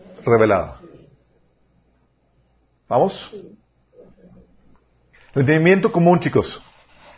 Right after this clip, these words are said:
Ese entendimiento que, al cual todo ser humano tiene acceso,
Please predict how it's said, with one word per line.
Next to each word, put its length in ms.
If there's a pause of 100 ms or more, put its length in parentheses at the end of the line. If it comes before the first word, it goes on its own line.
(3000)
Ese 160
entendimiento 760
que, 180
al 220
cual 460
todo 680
ser 380
humano 540
tiene 240
acceso, 600